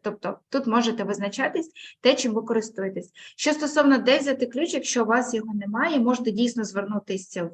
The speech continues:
банк, е, і вони вам допоможуть його згенерувати. Ще раз наголошую, що всі ці документи ви не відправляєте, ви готуєте при собі,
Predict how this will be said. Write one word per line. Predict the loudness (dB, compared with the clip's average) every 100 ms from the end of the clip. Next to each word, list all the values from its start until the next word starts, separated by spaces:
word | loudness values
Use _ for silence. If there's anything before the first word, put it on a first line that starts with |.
| 0
банк, | 4 6 4 0 -4 -18 -20 -8 0
е, | 4 4 2 -2 -4
і | -4
вони | 2 4 4
вам | 2
допоможуть | -2 -6 -2 -2 -2 -4
його | -6 -4 -4
згенерувати. | -6 -6 -4 -4 -6 -12 -20 -20 _ _ _ _ _ _ _ _ _ _ _ _ 2
Ще | 4
раз | 4 4
наголошую, | 2 4 4 2 -4 -10 _ -20 -18
що | -6 -4
всі | 0 0
ці | 0
документи | 0 0 2 0 0 0
ви | 0 4
не | 4 4
відправляєте, | 0 -2 -4 -2 -2 -4 -2
ви | 2
готуєте | 2 0 2 2 2 -4
при | -2 -2
собі, | 0 -4 -4 -6 -6